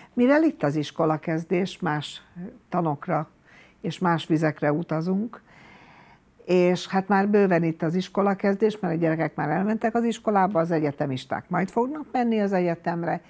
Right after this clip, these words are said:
de viszont rettentő fontos feladat tudni az, hogy ki mit szeretne. És ezt fogjuk megbeszélni, hogy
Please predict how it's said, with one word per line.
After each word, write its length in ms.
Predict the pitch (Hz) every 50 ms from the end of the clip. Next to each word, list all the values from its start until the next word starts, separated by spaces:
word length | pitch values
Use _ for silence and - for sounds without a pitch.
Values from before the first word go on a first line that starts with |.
| - - - - - - - - _
de 100 | - 214
viszont 380 | 226 208 - 233 226 220 208
rettentő 800 | 226 269 311 339 330 - - - 202 185 185 185 - - 190 180
fontos 460 | 180 - 220 214 214 - 175 160 -
feladat 440 | - 175 180 185 175 180 165 151 -
tudni 400 | - - 196 190 185 180 175 175
az, 260 | 175 175 170 - - -
hogy 280 | - 180 175 175 175 - - - - - _ _ _ _ _ _ _ _
ki 380 | - - 269 269 277 285 269 - _ _ _ _ _ -
mit 500 | 180 180 190 202 208 202 - - - _ _ _
szeretne. 760 | - - - 190 156 139 120 131 - _ - 90 98 - - _ _ _ _ _ _ _ _ _ _ _ _ _
És 180 | - 180 - -
ezt 240 | - - 262 -
fogjuk 360 | - 196 180 165 160 160 156 -
megbeszélni, 840 | 165 151 151 175 165 147 139 - - 156 156 160 165 175 196 202 - - - - - - - - - - _ _ _ - -
hogy 400 | 196 185 180 170 165 175 - -